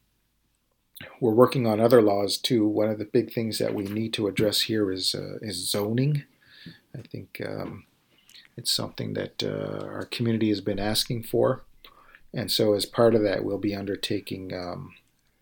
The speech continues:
uh, some comprehensive community planning and some land management, la-, some land use planning as well. And, uh, from that, we should, uh, we should be able to have a,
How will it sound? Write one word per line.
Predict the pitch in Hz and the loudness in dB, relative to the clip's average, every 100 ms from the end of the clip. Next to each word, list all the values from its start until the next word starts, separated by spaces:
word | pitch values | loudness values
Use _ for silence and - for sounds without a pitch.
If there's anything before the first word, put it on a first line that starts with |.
| _ _ _ _ _ | _ _ _ _ _
uh, | 107 95 92 92 | -12 -10 -10 -6
some | - - | -4 -4
comprehensive | - - 104 - 92 110 - - | -4 -4 -4 -4 -6 -4 -4 -6
community | - 101 104 104 | -8 -4 -2 -2
planning | 104 98 95 90 92 | -2 -4 -6 -6 -8
and | 90 - | -6 -4
some | 98 101 | -4 -6
land | 101 101 98 | -6 -8 -8
management, | 98 98 101 - - | -8 -8 -8 -8 -4
la-, | 120 107 | -2 0
some | - 110 98 | 0 -2 -2
land | 104 107 | -4 -4
use | 104 98 | -2 -4
planning | - - 92 90 90 | -6 -8 -8 -8 -10
as | 90 | -8
well. | 90 92 90 - _ _ _ - - - _ | -6 -6 -6 -10 _ _ _ -20 -20 -20 _
And, | - 87 85 85 | -12 -8 -8 -6
uh, | 87 90 | -6 -6
from | - - 113 107 | -4 2 4 4
that, | 110 - | 2 2
we | 98 | -2
should, | - - - | -2 -2 -4
uh, | 92 92 | -2 -2
we | 107 104 | -4 -6
should | - 110 | -8 -8
be | 98 | -8
able | 95 101 | -8 -8
to | 95 | -8
have | 104 90 | -8 -6
a, | 90 87 87 | -4 -4 -6